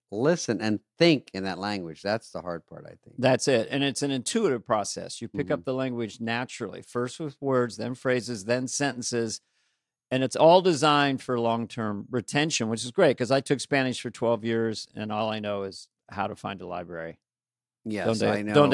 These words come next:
Speaker 2: está la biblioteca? So this one, really, really, you retain it.
Speaker 1: I learned German, and I know "Hast du zwei Schwestern?" No, aber-, no, "Hast du Brüder?" No,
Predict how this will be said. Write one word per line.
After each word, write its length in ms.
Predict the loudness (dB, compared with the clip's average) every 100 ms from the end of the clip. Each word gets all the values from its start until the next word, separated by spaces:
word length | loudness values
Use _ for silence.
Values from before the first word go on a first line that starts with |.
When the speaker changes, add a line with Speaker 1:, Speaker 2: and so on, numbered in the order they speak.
| 4
Speaker 2:
está 260 | 6 6
la 120 | 6 4
biblioteca? 800 | 2 4 2 2 2 0 2 -2
So 160 | -2
this 340 | 6 6 6 4
one, 380 | 4 4 2 -4 _ _ _ _ _ _
really, 440 | -4 2 4 2 0
really, 280 | -2 -4 -4
you 160 | -4
retain 440 | -4 -6 -6 -6 -6
it. 120 | -12 _ _ _ -2
Speaker 1:
I 160 | 2
learned 280 | 4 4 2
German, 480 | 0 2 2 2 0
and 140 | -2
I 120 | 0 0
know 380 | 0 -2 -6 _ _ _ _ _
"Hast 540 | -18 -6 -6 -4 -8 -6
du 340 | -6 -4 -8 _ _ _ _ -12
zwei 600 | -8 -8 -6 -4 -4 -8
Schwestern?" 600 | -10 -8 -8 -8 -8 -8 -6
No, 340 | -6 -6 -8 -8
aber-, 360 | -8 -6 -10 -12 _ _
no, 200 | 0 2
"Hast 280 | 2 0 -2
du 100 | -6
Brüder?" 340 | -4 -4 -2
No, 300 | 0 0 -2